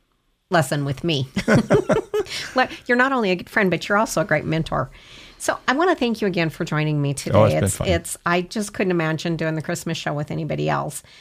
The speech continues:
Speaker 1: Um, but, you know, one of the things, too, that I, in my early walk, you know, because you read things like the, the Jews are God's chosen people, but through the, this genealogy, it shows that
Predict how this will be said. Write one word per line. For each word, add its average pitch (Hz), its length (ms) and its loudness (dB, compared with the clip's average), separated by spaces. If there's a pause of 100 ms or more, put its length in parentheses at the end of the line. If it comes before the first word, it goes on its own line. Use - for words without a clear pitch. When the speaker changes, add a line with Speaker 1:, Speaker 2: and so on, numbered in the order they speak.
(240)
Speaker 1:
Um, 170 540 4 (480)
but, 254 200 -2
you 277 60 2
know, 240 100 0
one 247 280 2
of 294 100 2
the 285 80 4
things, 233 340 -2
too, 262 240 -2
that 185 280 2
I, 180 560 0 (100)
in 190 140 2
my 185 260 0
early 226 300 0
walk, - 460 -6 (760)
you 196 120 0
know, 151 200 2
because 170 440 -2
you 185 80 -4
read 180 240 0
things 160 260 -2
like 156 280 -2
the, 170 200 -4 (380)
the 196 160 -4
Jews 180 560 -2
are 175 120 0
God's 160 300 -2
chosen 170 340 -4
people, 156 640 -4 (400)
but 226 180 -2 (120)
through 285 400 -2
the, 208 220 -4
this 185 260 -2
genealogy, 170 600 -2
it - 100 -6
shows 240 360 -4
that - 300 -6